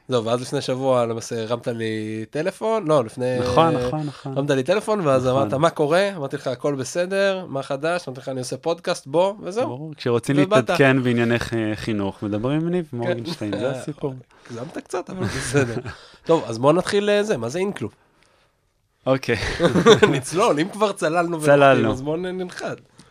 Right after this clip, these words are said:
Speaker 2: וואו, איך, אה, איך מדברים על נושא כל כך, אה,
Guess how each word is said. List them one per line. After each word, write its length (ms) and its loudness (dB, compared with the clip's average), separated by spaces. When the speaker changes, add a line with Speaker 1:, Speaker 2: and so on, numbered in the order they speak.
Speaker 2:
וואו, 220 2
איך, 240 -6
אה, 160 -2
איך 160 -8
מדברים 400 -6
על 200 -6
נושא 300 -14
כל 220 -12
כך, 320 -12
אה, 40 -8